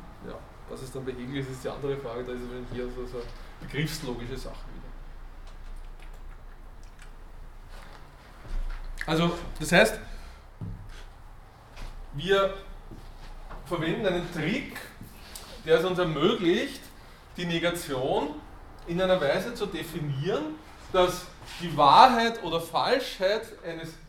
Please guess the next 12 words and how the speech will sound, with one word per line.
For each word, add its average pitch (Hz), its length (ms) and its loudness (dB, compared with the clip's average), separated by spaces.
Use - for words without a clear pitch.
einer 160 180 -4
negierten 185 600 -8
Formel 151 760 -2
unabhängig 202 920 0
ist 247 300 -10
von 170 180 -8
der 175 160 -4
Wahrheit 208 520 -2
und 170 140 -10
Falschheit 170 540 -10
der 170 120 -8
Formel 170 640 -2